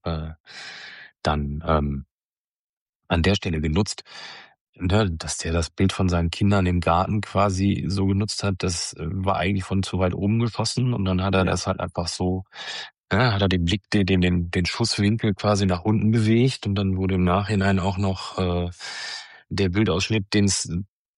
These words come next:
Speaker 1: ja aber dann eigentlich gar nicht gegeben hat an Daten, wurde dann im Nachhinein ausgeglichen und, äh, was ich jetzt auf meinem, in dem kleinen Ausschnitt auf meinem kleinen Display <laughs> sehen konnte, sah das ganz gut aus.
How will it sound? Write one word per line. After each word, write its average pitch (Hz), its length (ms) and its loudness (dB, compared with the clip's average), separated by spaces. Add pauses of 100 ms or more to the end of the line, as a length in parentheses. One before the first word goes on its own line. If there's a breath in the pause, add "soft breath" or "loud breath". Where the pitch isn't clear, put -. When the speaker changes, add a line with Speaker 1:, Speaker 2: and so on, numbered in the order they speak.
(480)
Speaker 1:
ja 101 80 6
aber 98 120 2
dann 98 120 0
eigentlich 98 360 0
gar 90 160 2
nicht 92 140 -2
gegeben 107 400 2
hat 120 160 0
an 104 120 0
Daten, 107 580 2
wurde 95 200 0
dann 90 140 0
im 87 100 0
Nachhinein 87 460 0
ausgeglichen 117 960 0
und, 117 420 -4
äh, 98 200 -6 (500 loud breath)
was 82 420 -2
ich - 180 -4
jetzt - 280 -2
auf 85 200 -2
meinem, 80 420 -2 (500 loud breath)
in 85 160 -2
dem 82 160 0
kleinen 120 340 2
Ausschnitt 110 480 0
auf 92 160 0
meinem 87 220 0
kleinen 113 300 2
Display 101 380 0
<laughs> 98 180 -6
sehen 139 160 4
konnte, - 500 -2
sah 98 300 0
das - 280 -2
ganz - 420 -2
gut 117 220 2
aus. 104 340 2